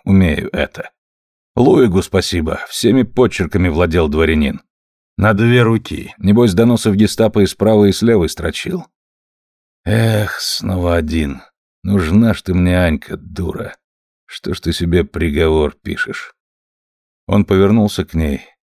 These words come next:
Она ждала этого, вжалась в него, обвела шею сильными руками. Кротов тяжело усмехнулся.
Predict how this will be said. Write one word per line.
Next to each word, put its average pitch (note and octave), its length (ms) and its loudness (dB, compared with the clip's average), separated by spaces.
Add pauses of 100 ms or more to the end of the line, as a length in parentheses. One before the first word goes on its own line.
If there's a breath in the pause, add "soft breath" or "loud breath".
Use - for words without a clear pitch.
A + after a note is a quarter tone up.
(120)
Она F#2 240 0
ждала E2 460 -2
этого, C#2+ 420 -8
вжалась D#2 480 -2
в - 120 -20
него, C#2+ 440 -6 (440)
обвела E2+ 480 0
шею G2 360 0
сильными D#2+ 480 -2
руками. D#2+ 580 -6 (520)
Кротов A#2 600 0
тяжело F#2 400 2
усмехнулся. - 840 -6